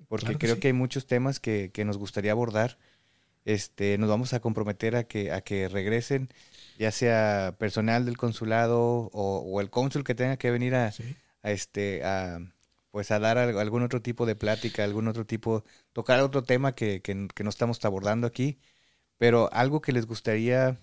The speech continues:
Speaker 1: para, para cerrar esta primera participación.
Speaker 2: Mira, no sé qué te parece, eh, eh, esto, pero, eh, poner en la mesa con, eh, las personas que escuchan tu podcast, qué tema les gustaría que, que tratáramos. Eh, eh, nos quedó en el tintero el tema de,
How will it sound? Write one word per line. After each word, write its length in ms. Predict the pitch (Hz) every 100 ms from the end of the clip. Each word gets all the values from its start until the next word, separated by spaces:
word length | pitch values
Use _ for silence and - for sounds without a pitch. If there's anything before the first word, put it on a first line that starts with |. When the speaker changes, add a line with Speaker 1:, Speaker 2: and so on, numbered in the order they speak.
| _
Speaker 1:
para, 320 | - 101 98 95
para 180 | 104
cerrar 280 | 104 104 110
esta 180 | 110 127
primera 300 | 107 107 123
participación. 720 | 113 107 104 92 - 110 127 _
Speaker 2:
Mira, 320 | 135 131 123
no 220 | 123 117 127
sé 160 | 139
qué 160 | - 131
te 100 | 131
parece, 380 | 113 127 - 139
eh, 80 | 123
eh, 400 | 110 - 110 -
esto, 380 | 127 135 - -
pero, 320 | 120 117 113
eh, 100 | 110 107
poner 320 | - 117 123
en 160 | 139 131
la 80 | 117
mesa 420 | 120 127 131 120 _ - 113 _
con, 520 | 120 107 104 101 117 _ _ _ _
eh, 220 | - 104 127
las 160 | 131
personas 340 | - 107 135 -
que 80 |
escuchan 380 | 123 - - 127
tu 80 | -
podcast, 580 | - 127 - 127 - _ -
qué 140 | - 143
tema 260 | - 139
les 160 | 123 -
gustaría 480 | 120 - 110 117 117
que, 280 | 113 110 -
que 260 | 110 101
tratáramos. 640 | - 101 - 120 143 151 -
Eh, 260 | 110 110 107 - _ -
eh, 300 | 110 107 104
nos 260 | 110 113 -
quedó 240 | 127 123
en 80 | 147
el 140 | 151
tintero 500 | 139 123 123 127 139
el 80 | 127
tema 360 | - 127 127 120
de, 300 | 110 123